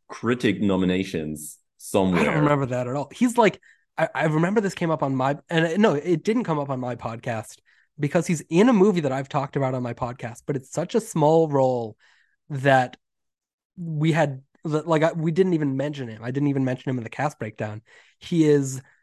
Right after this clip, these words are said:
Speaker 2: the doctor that cuts off Jared Leto's arm in Requiem for a Dream
Speaker 1: Yes, yeah, I
Speaker 2: for,
Speaker 1: saw that.
Speaker 2: like,
Speaker 1: Uh,
Speaker 2: ten seconds in that movie. And
Speaker 1: he's
Speaker 2: it's just,
Speaker 1: cred-,
Speaker 2: hey,
Speaker 1: he's credited
Speaker 2: still
Speaker 1: as,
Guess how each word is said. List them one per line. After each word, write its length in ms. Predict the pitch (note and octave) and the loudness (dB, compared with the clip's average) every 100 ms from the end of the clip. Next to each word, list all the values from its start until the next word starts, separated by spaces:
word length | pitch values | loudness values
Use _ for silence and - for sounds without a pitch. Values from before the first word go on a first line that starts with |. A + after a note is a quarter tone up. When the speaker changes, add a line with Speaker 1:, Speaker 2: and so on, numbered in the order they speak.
| _ - | _ -6
Speaker 2:
the 200 | C#3 C#3 | 0 0
doctor 600 | B2+ C3 C#3+ - F3 D#3+ | 2 2 2 2 2 2
that 260 | C#3+ C3+ - | 0 -4 -10
cuts 300 | - C3+ - | -8 -6 0
off 220 | C3+ C3 | 0 0
Jared 260 | - C3+ B2+ | -2 -2 0
Leto's 300 | B2+ B2+ B2 - | -2 -2 -4 -2
arm 420 | A#2+ B2+ A#2 A2+ | 0 0 -2 -6
in 120 | C3+ A#2+ | -6 -6
Requiem 460 | A#2+ - C3 A#2+ | -6 -4 -4 -4
for 140 | A#2+ A2+ | -6 -10
a 40 | |
Dream 280 | G#2+ A#2 F#2+ | -8 -8 -2
Speaker 1:
Yes, 500 | G#2 A#2+ A#2+ - - | 2 2 0 -10 -4
yeah, 220 | F#2+ G#2 | 2 2
I 80 | F#2+ | 2
Speaker 2:
for, 240 | D3 C3+ | 4 6
Speaker 1:
saw 20 | B2+ | 6
that. 200 | - C3 | 4 2
Speaker 2:
like, 160 | B2 | 2
Speaker 1:
Uh, 120 | F#2 - - _ - | 0 -4 -10 _ -2
Speaker 2:
ten 380 | - D#3+ G3+ F#3+ | 0 2 2 2
seconds 840 | E3+ C#3+ C3 G#2 A2+ - - - - | 0 0 -2 -8 -12 -18 -18 -16 -8
in 140 | B2 | -4
that 180 | A#2 A#2+ | -4 -4
movie. 440 | A#2+ A#2 A2+ - _ _ _ - | -6 -6 -10 -16 _ _ _ 2
And 120 | C3+ | 6
Speaker 1:
he's 160 | C3 | 6
Speaker 2:
it's 80 | C3+ | 2
just, 100 | - | 4
Speaker 1:
cred-, 280 | A2 C3 D3 | 6 6 4
Speaker 2:
hey, 60 | - - _ _ | -6 -20 _ _
Speaker 1:
he's 200 | - C#3 | 0 0
credited 520 | - C3+ D3 D3+ C3+ | 2 2 4 4 2
Speaker 2:
still 100 | F3+ | 0
Speaker 1:
as, 580 | G#2+ G#2+ A2 A2 A2 - | 2 4 4 2 -2 -10